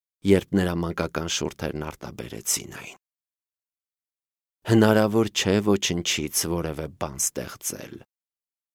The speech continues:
Ինչպես մենախցում նստած ես չէի կարող ոչնչից երեսունհինգ ֆունտ դինամիտ ստեղծել, այնպես էլ նույն մենախցում չէի կարող ոչնչից ստեղծել ժամանակի և տարածության մեջ գտնվող տեսիլքները։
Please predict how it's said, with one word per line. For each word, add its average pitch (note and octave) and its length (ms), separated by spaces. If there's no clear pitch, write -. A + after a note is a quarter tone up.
Ինչպես C3 400
մենախցում C3 600
նստած B2+ 440
ես C3 240
չէի D3 320
կարող B2 420
ոչնչից A#2 640
երեսունհինգ B2 760
ֆունտ D#3 480
դինամիտ A2 680
ստեղծել, G#2 680
այնպես A#2+ 340
էլ C#3 140
նույն D#3 300
մենախցում C3 720
չէի C#3 340
կարող F2 380
ոչնչից G2 680
ստեղծել G#2+ 800
ժամանակի G2+ 680
և G#2 200
տարածության G2 680
մեջ G2+ 240
գտնվող F#2+ 640
տեսիլքները։ F#2 1080